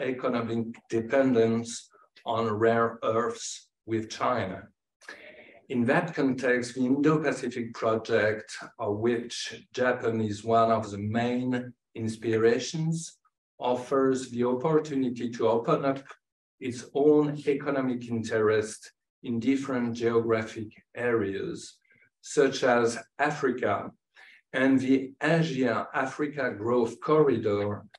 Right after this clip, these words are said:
Tokyo calls for its wishes could be a path of collaboration with France, especially in the area of the Strait of Mozambique,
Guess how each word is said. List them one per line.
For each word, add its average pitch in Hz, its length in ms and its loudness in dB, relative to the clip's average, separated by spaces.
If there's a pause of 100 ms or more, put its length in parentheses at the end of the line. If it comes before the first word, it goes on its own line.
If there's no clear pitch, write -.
(280)
Tokyo 131 460 2
calls 120 460 -2
for 117 220 4
its 113 260 -2
wishes 117 760 -4 (320)
could 139 180 0
be 147 140 6
a 120 120 4
path 139 540 -2 (100)
of - 220 -6
collaboration 120 880 2
with 107 220 -2
France, 123 640 -6 (440)
especially 131 920 0 (100)
in 139 220 4
the 123 180 2
area 113 680 4 (500)
of 117 420 0 (300)
the 117 120 -6
Strait 123 580 -2
of 113 280 0 (140)
Mozambique, 120 840 -2